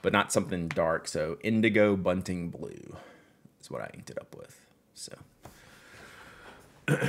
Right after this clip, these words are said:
I can show you all that a little bit later. We'll see how stream's going. <clears throat> Thank you, Mekon. I really, really appreciate that.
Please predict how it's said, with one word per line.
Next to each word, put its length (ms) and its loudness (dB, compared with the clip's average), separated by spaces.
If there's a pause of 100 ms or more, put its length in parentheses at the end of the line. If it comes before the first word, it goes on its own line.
(220)
I 60 4
can 140 0
show 100 -2
you 120 0
all 80 -4
that 160 -6
a 20 -14
little 160 -6
bit 180 -10
later. 220 -6 (1120)
We'll 120 -4
see 180 0
how 100 2
stream's 400 4
going. 360 0 (2250)
<clears throat> 60 -6 (1800)
Thank 280 6
you, 80 6
Mekon. 420 2
I 40 2
really, 260 0
really 200 0
appreciate 500 -2
that. 300 2